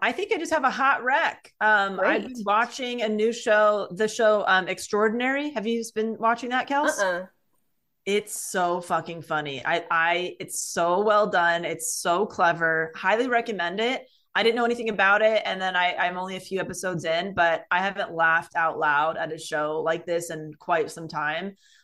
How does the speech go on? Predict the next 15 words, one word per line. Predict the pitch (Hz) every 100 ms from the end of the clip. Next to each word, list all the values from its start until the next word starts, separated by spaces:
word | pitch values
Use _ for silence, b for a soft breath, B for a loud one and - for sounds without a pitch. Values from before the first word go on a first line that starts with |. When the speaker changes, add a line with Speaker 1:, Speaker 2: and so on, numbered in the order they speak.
| 269 285
Speaker 1:
Um, | 180 165
Speaker 2:
Wow. | 285 277 269 247 214
Speaker 1:
just, | 240 233 - -
I |
think | 220 294
it's | 330
on | 285
Hulu. | 220 214 156 143 - _ _ -
It's | 120 -
Speaker 2:
Okay. | 190 180
Speaker 1:
so | - - 233 214 220 226 233 240 _ _ _
fucking | 208 196 208 202 196 190 196
great, | - 170 170 175 156 -
well | 185 196 190 190
casted, | 190 175 170 170 - 165 165 160